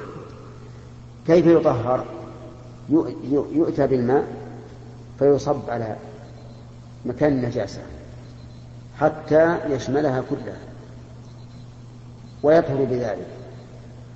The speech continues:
ولا يحتاج إلى فرق ولا إلى عصر، إلا إذا أراد الإنسان أن يعصره من أجل سرعة نش-، نشافته ف-، فلا بأس،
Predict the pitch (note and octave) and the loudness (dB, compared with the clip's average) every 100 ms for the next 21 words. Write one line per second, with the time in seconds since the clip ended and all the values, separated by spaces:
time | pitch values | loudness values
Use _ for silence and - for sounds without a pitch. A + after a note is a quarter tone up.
0 | - B2+ E3+ F#3 E3 - D#3+ D3 C3 C3 | -4 6 8 10 8 6 2 2 2 2
1 | C3 C3 - C#3 B2+ - - - - - | 2 2 -2 0 0 -2 -12 -14 -16 -16
2 | - - - - - - - - B2 D3+ | -16 -18 -18 -18 -18 -18 -18 -4 4 6
3 | D#3 C#3+ C3 A#2 C3+ G2+ - - - - | 8 6 2 2 -2 -4 -10 -12 -14 -16
4 | - - - - - - - - - - | -16 -16 -18 -18 -18 -18 -18 -18 -18 -18
5 | - - - F#3+ G3 F3+ D3 C3+ A#2+ B2 | -18 -18 2 6 8 8 8 6 4 2
6 | C3+ B2 A2 A#2 B2 B2 A2+ A#2 C#3 B2 | -2 -2 -4 -4 -4 -2 -4 -4 -4 -4
7 | A#2 A#2 C3+ C3 C3 A#2 - - - - | -4 -4 -4 -4 -4 -8 -12 -14 -16 -16
8 | - E3 B2+ A#2+ A#2+ A#2 - A#2+ A#2+ - | -6 0 0 0 -4 -6 -6 -8 -8 -8
9 | - - - - - - - - C3 C#3+ | -14 -14 -16 -18 -16 -14 -12 -8 -2 0
10 | B2 A#2 E3 F3+ E3 D#3+ E3+ D#3+ A#2 - | 0 0 0 0 -2 -4 -2 0 0 -4